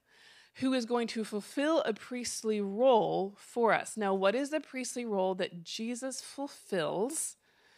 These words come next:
that the normal priest couldn't? So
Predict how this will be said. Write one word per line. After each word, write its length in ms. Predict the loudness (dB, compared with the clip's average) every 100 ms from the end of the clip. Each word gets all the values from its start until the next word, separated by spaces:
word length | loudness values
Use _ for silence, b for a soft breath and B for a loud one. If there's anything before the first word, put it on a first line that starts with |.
| B B B B
that 720 | -6 0 2 2 -2 -6 -10 -10 _ _ _ _ _ _
the 120 | -4 -2
normal 280 | 0 0
priest 400 | 0 -2 -4 -4
couldn't? 440 | -6 -8 -10 -18 -20 b b b -20 _ _
So 380 | -6 2 4 2